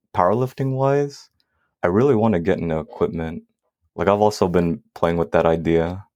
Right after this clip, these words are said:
for a while now. And I don't know, I just, I like living on the edge, powerlifting, and that seems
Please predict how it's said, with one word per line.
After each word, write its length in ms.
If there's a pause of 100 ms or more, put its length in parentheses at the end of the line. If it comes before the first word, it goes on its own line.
(160)
for 200
a 80
while 300
now. 360 (640)
And 400 (480)
I 80
don't 100
know, 100
I 60
just, 380 (320)
I 60
like 160
living 260
on 120
the 200
edge, 360 (560)
powerlifting, 680 (460)
and 180
that 160
seems 600